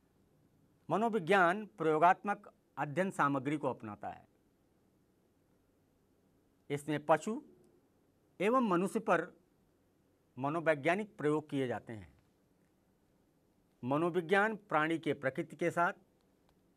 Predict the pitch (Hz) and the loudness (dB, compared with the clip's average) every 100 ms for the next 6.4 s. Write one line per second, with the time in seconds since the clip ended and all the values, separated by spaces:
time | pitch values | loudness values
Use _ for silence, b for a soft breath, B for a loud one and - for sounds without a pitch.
0 | _ _ - 147 151 170 196 208 233 233 | _ _ -6 -2 0 0 0 -2 -4 -6
1 | 208 160 165 185 190 196 156 135 147 135 | -6 -2 0 0 2 4 4 0 -2 -4
2 | - 104 85 - _ _ _ _ _ _ | -6 -8 -10 -14 _ _ _ _ _ _
3 | _ _ _ _ _ _ _ _ _ _ | _ _ _ _ _ _ _ _ _ _
4 | 131 147 156 151 147 196 156 185 247 - | 0 2 2 0 2 4 4 0 -4 -12
5 | _ _ _ _ - 117 131 165 180 - | _ _ _ _ -10 -2 0 2 0 -4
6 | 196 202 202 | -4 -2 -4